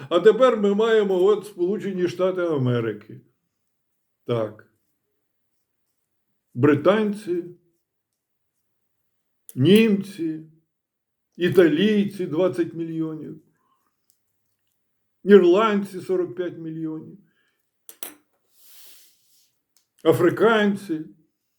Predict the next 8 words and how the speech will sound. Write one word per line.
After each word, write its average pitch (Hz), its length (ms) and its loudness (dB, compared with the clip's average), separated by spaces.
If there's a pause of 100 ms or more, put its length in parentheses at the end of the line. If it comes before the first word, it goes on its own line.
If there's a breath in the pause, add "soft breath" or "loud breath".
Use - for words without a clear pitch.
(1080)
не 143 140 2
знаю 120 360 2
скільки 110 360 -8
мільйонів. 110 600 -10 (440)
Далі 120 680 0 (380 loud breath)
цей, 117 520 0 (120)
е, 113 800 -4
<laughs> 131 240 -2